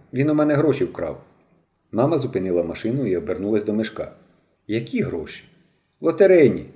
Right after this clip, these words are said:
Я ж тобі розповідав. Ми з Шурком фарби купляли».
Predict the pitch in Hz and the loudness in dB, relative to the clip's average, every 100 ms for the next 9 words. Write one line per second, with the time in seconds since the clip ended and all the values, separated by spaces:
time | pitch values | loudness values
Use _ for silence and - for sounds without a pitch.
0 | - - 180 - 170 170 139 160 151 131 | -20 -6 -4 -2 2 2 2 0 2 4
1 | 87 - - - _ - 170 208 - 185 | 4 2 -8 -20 _ -4 0 2 2 2
2 | 196 151 135 170 123 104 98 90 82 - | 4 4 6 6 6 2 -2 -4 -6 -8